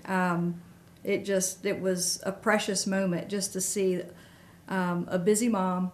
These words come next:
working, but taking time to stop and pray for her son before he went out, um, to get in the car, um, to go somewhere. And I think that can challenge, um,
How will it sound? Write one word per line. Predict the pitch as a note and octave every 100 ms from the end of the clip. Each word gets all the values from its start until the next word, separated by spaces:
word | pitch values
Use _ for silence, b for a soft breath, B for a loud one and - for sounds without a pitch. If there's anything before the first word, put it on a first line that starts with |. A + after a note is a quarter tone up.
| - - -
working, | F#3 F#3 F#3 E3+ D#3+ E3+ - - -
but | F3 F3+ -
taking | G3 F#3+ F#3
time | F#3 F3 E3 E3+
to | F3
stop | - - F3+ F#3 A3 - B B B B
and | F3+ F3 E3+
pray | G3 F3+ E3+ E3 E3+ E3+ -
for | F#3+
her | F3+ F3+
son | - F3 E3+ E3+
before | E3+ E3+ F3+ E3+
he | F#3
went | F3 F3
out, | E3 E3 - B B B -
um, | F3+ E3+ E3+
to | F#3
get | F3+ E3+
in |
the | F3
car, | E3+ F#3 E3+ E3 E3 - F3
um, | F3+ E3+
to | E3+
go | F3+ F3
somewhere. | E3+ F3 E3+ E3+ E3+
And | F3+ B B B B B
I | G3
think | G3 B3 A#3+
that | G#3+ -
can | F#3+ F3+
challenge, | G3+ F#3+ F#3 F#3 E3+ - -
um, | F3+ F3 E3+ E3+